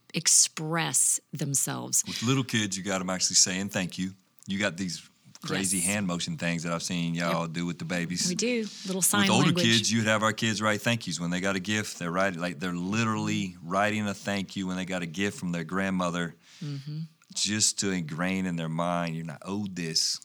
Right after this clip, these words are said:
Speaker 1: Right.
Speaker 2: I can still remember one kid telling me that all the other kids at school had a car. And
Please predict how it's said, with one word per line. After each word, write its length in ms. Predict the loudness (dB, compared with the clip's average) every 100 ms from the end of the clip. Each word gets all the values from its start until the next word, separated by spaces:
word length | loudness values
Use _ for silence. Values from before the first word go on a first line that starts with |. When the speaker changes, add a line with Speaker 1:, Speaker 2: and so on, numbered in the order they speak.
| -16 -16
Speaker 1:
Right. 220 | -14 -16 -20 -20 -20 _
Speaker 2:
I 100 | -6
can 100 | 0
still 280 | 0 2 0
remember 300 | 2 0 0
one 320 | 0 0 0
kid 260 | 0 -2 -2
telling 300 | -2 -2 -2
me 80 | -2
that 240 | -2 -6 -12
all 220 | -4 -4
the 140 | -2 -2
other 180 | -4
kids 460 | -4 -4 -2 -2 -6 -10
at 160 | -6 -6
school 260 | -4 -4
had 220 | -2 -4
a 60 | -4
car. 520 | -4 0 2 2 -2 -12 _ _ _ _ _ _ _ _ _ _ -20 _ -14 -6
And 280 | -4 -4